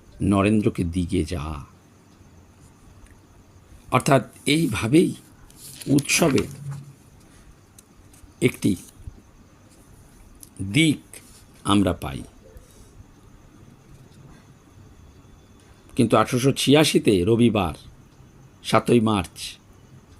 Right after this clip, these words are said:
তখন তো ঠাকুর কাশীপুর উদ্যান বাটিতে। তিনি অসুস্থ, মাস্টারমশাই বলছেন, "এবার তিনি অসুস্থ, ভক্তেরা বিষাদ সাগরে ডুবিয়া আছে,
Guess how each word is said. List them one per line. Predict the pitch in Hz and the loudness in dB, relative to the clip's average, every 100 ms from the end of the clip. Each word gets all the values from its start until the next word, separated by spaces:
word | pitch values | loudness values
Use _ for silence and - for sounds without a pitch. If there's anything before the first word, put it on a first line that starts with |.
| - - - - | -20 -20 -20 -4
তখন | 117 135 127 | 0 2 2
তো | |
ঠাকুর | 123 117 123 | 2 0 0
কাশীপুর | 113 107 127 - 113 | 2 0 0 0 -2
উদ্যান | 92 117 117 | 0 2 2
বাটিতে। | 101 92 85 - - - - - - - - - - - - - - - - - - - - - - - - - - - - - - - - | 2 -2 -6 -8 -12 -16 -20 -20 -20 -20 -20 -20 -20 -20 -20 -20 -20 -20 -20 -20 -20 -20 -20 -20 -20 -20 -20 -20 -20 -20 -20 -20 -20 -20 -2
তিনি | 110 107 104 - - - | 2 4 4 0 -12 -4
অসুস্থ, | 107 - - - - | -4 0 -2 -4 -6
মাস্টারমশাই | 80 95 - 104 92 110 | -4 -4 -2 -4 -2 -2
বলছেন, | 95 101 101 117 - | -2 -2 0 -2 -2
"এবার | - 104 110 - | 0 0 0 0
তিনি | 110 107 | 0 0
অসুস্থ, | 92 - 90 - - - - - - - - - | 0 -2 -4 -4 -14 -16 -18 -20 -20 -20 -20 -4
ভক্তেরা | 113 110 - 120 107 | -4 -2 0 2 2
বিষাদ | 107 - 127 - | 0 0 -2 -2
সাগরে | - 104 101 95 | -4 -2 0 0
ডুবিয়া | 95 90 90 82 | -2 -4 -6 -6
আছে, | - | -10